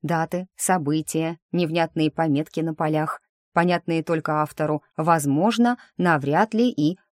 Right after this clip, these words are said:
«почему». В основном старший лорд интересовался аниматорами и их биографиями.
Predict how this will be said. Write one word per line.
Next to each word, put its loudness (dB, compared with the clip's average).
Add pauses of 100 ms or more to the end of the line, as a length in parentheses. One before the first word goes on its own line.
«почему». -2 (540)
В -2
основном 0
старший -4
лорд -6 (160)
интересовался -2
аниматорами 0 (220)
и -2
их -4
биографиями. -2